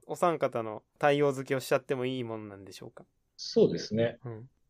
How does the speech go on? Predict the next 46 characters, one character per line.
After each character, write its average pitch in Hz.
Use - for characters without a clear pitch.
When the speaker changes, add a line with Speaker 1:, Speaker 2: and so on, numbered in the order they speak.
Speaker 1:
も 139
し -
よ 143
ろ 143
し -
け 139
れ 123
ば 110
紹 131
介 123
を 117
し -
て 120
い 113
た 113
だ 104
い 107
て。 -
Speaker 2:
は -
い。 -
僕 131
は 180
余 123
熱 139
と 143
い 139
う 139
名 131
前 127
で、 120
あ 107
の 101
ー、 -
さ -
っ -
き -
の 90
漫 131
画 175
の 180
と 175
こ 175
ろ 151
で 95
す -
ね。 104